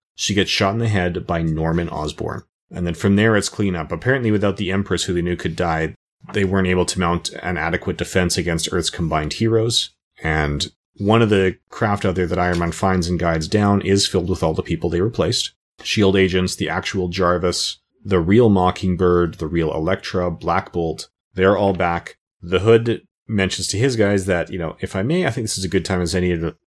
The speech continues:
to leave," and gets some agreement from them.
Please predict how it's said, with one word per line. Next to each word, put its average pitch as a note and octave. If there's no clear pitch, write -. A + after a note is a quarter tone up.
to -
leave," C#3+
and F#2+
gets -
some E2
agreement F2
from G#2+
them. D3